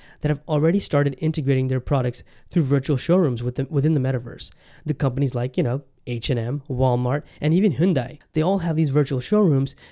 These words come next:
to boost their products and, of course, give the customers a completely, totally different experience, something that they wouldn't find in the real world.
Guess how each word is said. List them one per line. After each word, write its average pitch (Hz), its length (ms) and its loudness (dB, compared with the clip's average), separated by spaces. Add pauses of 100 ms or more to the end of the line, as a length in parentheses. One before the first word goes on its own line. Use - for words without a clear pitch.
to 160 320 2
boost 139 440 2
their 127 160 0
products - 480 -8
and, 139 260 -4
of 127 140 -12
course, 123 300 -6 (260)
give 151 160 0
the 147 60 -4
customers 120 500 -6 (320)
a 120 240 -2 (160)
completely, 143 580 -4 (120)
totally 180 320 0
different 120 220 -4
experience, 117 460 -6 (240)
something 143 280 -2
that 123 120 -2
they 127 80 -4
wouldn't 143 360 -2
find 117 320 -6 (280)
in 123 320 -6
the 123 160 -4
real 113 300 -4
world. - 260 -16